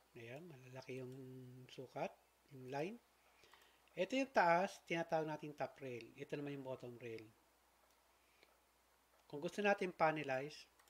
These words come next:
so ito yung tinatawag na top rail. Ayan, top rail. Ito yung tinatawag na bottom rail.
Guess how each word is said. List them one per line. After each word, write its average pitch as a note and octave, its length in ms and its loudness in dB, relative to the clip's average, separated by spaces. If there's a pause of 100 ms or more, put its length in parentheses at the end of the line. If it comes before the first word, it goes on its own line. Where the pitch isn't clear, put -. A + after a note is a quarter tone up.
(560)
so - 80 2
ito D#3+ 480 0
yung F3 140 0
tinatawag E3 420 4
na D3+ 220 -2
top - 320 -2
rail. F3+ 340 2 (1300)
Ayan, B2+ 180 -8 (160)
top D#3 220 0 (260)
rail. B2+ 400 -6 (1500)
Ito D3+ 160 0
yung F3+ 180 4
tinatawag D#3+ 460 0
na C#3+ 80 -6
bottom C3+ 420 -8
rail. A2+ 240 -10